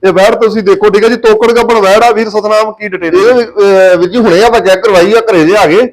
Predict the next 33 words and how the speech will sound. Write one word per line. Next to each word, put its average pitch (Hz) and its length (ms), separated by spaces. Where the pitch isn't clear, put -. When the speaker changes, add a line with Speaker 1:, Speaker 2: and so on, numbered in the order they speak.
Speaker 1:
ਆਹ। 180 160
Speaker 2:
ਵੀਡੀਓ 175 220
ਬਣਾਈ 170 260
ਬਕਾਇਦਾ 170 280
ਆਪਾਂ 175 200
ਅੱਧਾ 180 200
ਘੰਟਾ 165 180
ਹੋ 151 40
ਗਿਆ। 143 320
Speaker 1:
ਆਹ। 180 100
Speaker 2:
ਤੇ 180 520
ਸਾਢੇ 190 380
ਤਿੰਨ 202 240
ਮਹੀਨੇ 208 220
ਦੀ 165 100
ਫਿਰ 165 200
ਚੈੱਕ 165 220
ਪਾਸ 165 260
ਹੋ 160 80
ਗਈ 123 80
ਜੀ। 110 60
Speaker 1:
ਸਾਢੇ 202 240
ਤਿੰਨ 214 260
ਮਹੀਨੇ 226 180
Speaker 2:
ਹਾਂਜੀ, 143 180
Speaker 1:
ਦੀ। 131 80
Speaker 2:
ਤੇ 185 140
ਦਸ 160 320
ਕਿਲੋ 190 180
ਦੁੱਧ 156 240
ਹੈ 165 60
ਇਸ 143 140
ਵੇਲੇ। 110 180